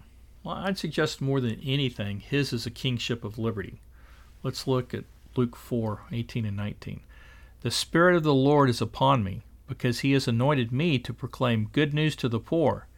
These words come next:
He has sent me to proclaim liberty to the captives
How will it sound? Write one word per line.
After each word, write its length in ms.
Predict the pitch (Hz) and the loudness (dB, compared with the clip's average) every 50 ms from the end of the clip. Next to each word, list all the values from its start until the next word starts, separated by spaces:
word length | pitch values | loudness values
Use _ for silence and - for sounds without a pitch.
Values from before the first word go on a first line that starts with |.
| - - - - - - - - - - - - | -20 -20 -20 -20 -20 -20 -20 -20 -20 -20 -20 -20
He 200 | - - 139 139 | -4 0 2 4
has 120 | 135 127 - | 4 4 2
sent 280 | - - 170 156 - | 0 0 0 0 2
me 160 | - 147 143 135 | 2 0 0 0
to 100 | - - | -2 -6
proclaim 480 | - - 117 - - 147 135 127 117 | -8 -8 -8 -2 0 0 2 2 2
liberty 400 | 110 123 139 143 165 151 156 156 | 2 2 2 2 2 2 2 0
to 140 | 147 - 151 | 2 0 0
the 100 | 139 139 | 0 0
captives 640 | - - 160 165 185 - - - 113 - - - | 0 0 2 2 2 0 -2 -6 -8 -8 -10 -12